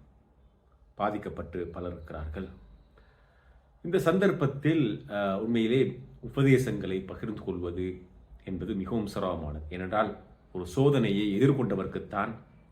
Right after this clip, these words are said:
அந்த சோதனையுடைய வலி தெரியும் என்று சொல்வார்கள். அந்த வகையில், ஆ, இத்தகைய ஒரு சந்தர்ப்பத்தில் எனதும் உங்களதும் மனோநிலை எவ்வாறு இருக்க வேண்டும் என்பது தொடர்பில்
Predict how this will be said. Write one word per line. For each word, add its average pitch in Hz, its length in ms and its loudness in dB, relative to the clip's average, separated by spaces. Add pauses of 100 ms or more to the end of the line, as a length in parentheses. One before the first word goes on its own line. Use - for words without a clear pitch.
அந்த - 200 -14
சோதனையுடைய 95 760 0
வலி 120 380 -2 (520)
தெரியும் 117 320 2
என்று 92 140 -4
சொல்வார்கள். 82 460 -10 (2750)
அந்த 143 180 8
வகையில், 170 580 6 (300)
ஆ, 123 420 6 (400)
இத்தகைய 185 560 8
ஒரு 127 160 6
சந்தர்ப்பத்தில் 120 1080 0
எனதும் 151 720 2
உங்களதும் 127 580 2 (220)
மனோநிலை 131 720 6 (840)
எவ்வாறு 131 380 6
இருக்க 120 260 2
வேண்டும் 113 380 4
என்பது 104 280 0
தொடர்பில் 101 560 -4